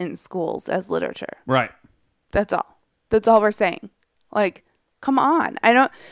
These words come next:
Speaker 1: I don't get, like, how many people they have to kick out of school board meetings and how many Senate hearings they have to complain about or DeSantis press conferences before they understand the point that this stuff is porn. It's just literally porn.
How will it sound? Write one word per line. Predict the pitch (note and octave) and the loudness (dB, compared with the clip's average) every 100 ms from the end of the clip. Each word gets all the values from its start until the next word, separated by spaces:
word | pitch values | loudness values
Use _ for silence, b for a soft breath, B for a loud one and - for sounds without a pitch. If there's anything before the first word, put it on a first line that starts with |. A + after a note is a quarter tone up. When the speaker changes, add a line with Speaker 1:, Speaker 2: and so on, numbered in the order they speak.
| B B B _ | B B B _
Speaker 1:
I | - | 4
don't | C#4+ E4+ C#4+ | 6 4 2
get, | C#4 C#4+ C4+ - | 4 4 4 2
like, | A#3 G3+ | 2 2
how | B3 A#3+ | 2 4
many | A#3+ A#3+ A3+ | 4 2 0
people | B3+ B3 A3+ | -4 0 4
they | G#3 | 4
have | G3 G3 | 4 2
to | G#3+ | -4
kick | A#3 G#3+ | -4 4
out | G#3 F#3+ | 4 4
of | F#3 | 0
school | - A#3 A3 | -2 0 4
board | G#3+ G3 | 4 2
meetings | F3+ F3 E3+ F3 | 0 -4 -4 -6
and | F#3 | -6
how | G3 G3+ | -2 -2
many | G3+ F#3 | -2 -4
Senate | - G#3 G#3+ | -4 -2 -2
hearings | G3+ F#3 G3 | -4 -6 -2
they | F#3+ | 0
have | F3+ F#3 | 2 0
to | - | -4
complain | F#3+ F3+ G#3 G#3+ | -12 -8 -6 -4
about | G3+ F3 E3 | 2 4 4
or | E3+ | 0
DeSantis | E3 G#3 - F#3+ G3 - | -2 -8 -6 -6 -6 -6
press | A#3 A#3+ | -4 -4
conferences | - F3+ F3+ E3 E3 - B B B | -2 -2 -4 -6 -6 -8 B B B
before | B3 A#3+ B3 | 0 6 8
they | B3+ | 8
understand | B3 C4 C#4 - C4 A#3 | 4 2 -2 -2 -2 0
the | |
point | A3 B3+ A#3+ | 0 -2 -2
that | - - | -4 -4
this | A3 | -6
stuff | - - A3 G3+ | -4 0 0 -2
is | G3 | -8
porn. | - D4 D#4+ - _ _ _ _ _ _ _ _ _ _ _ | -2 2 2 0 _ _ _ _ _ _ _ _ _ _ _
It's | A3+ - | -4 -2
just | D#4 D#4 - | -2 -2 -4
literally | A3 C#4+ D4+ D4+ C#4 B3+ | -4 0 2 2 0 -4
porn. | - C#4 - - | -2 0 0 -4